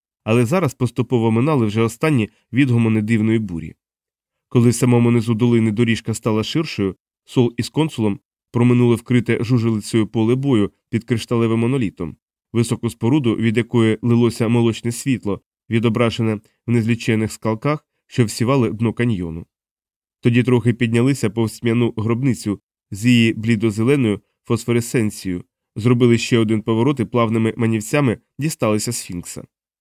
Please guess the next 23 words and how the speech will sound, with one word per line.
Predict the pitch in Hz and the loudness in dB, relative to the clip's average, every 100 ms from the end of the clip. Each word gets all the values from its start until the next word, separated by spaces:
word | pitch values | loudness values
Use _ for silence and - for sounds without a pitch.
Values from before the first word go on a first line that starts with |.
| _ | _
«Господи!» | 135 151 131 - 92 87 _ _ _ - | -6 -4 -4 -6 -8 -10 _ _ _ -6
прошепотів | 117 117 117 113 113 | -4 0 -2 -2 -6
Сол | - 165 190 _ _ _ - | -4 -4 -4 _ _ _ -2
і | 131 | 0
поквапився | 117 127 113 113 123 | 2 0 -2 -2 -2
вперед, | 113 151 139 98 _ _ - | -4 -2 -2 -2 _ _ -4
намагаючись | 117 123 117 117 107 117 120 | 0 2 2 0 0 -4 -2
не | 117 | -4
потривожити | 117 107 120 117 110 104 107 - _ | -4 -2 0 0 -2 -2 -4 -4 _
в | - | -4
слінгу | 120 147 110 107 - _ | 2 2 2 0 -2 _
сонного | - 117 110 113 | 0 0 2 2
немовляти. | 113 120 117 82 - 92 - _ _ _ _ - | 2 0 -2 -6 -8 -18 -18 _ _ _ _ -2
На | 120 | 2
верхній | 120 107 113 | 2 2 -2
сходинці | 107 120 110 107 110 98 | -2 -2 0 -2 -2 -4
старий | - 120 113 | -4 -2 0
упав | 113 113 107 | 0 0 -2
на | 107 | -2
коліна | 104 117 143 110 - _ | -2 0 2 0 -4 _
біля | 110 113 110 | 0 0 0
темної | 120 107 113 | 0 0 -2
постаті. | 117 92 - 87 - 76 | -4 -10 -10 -14 -14 -18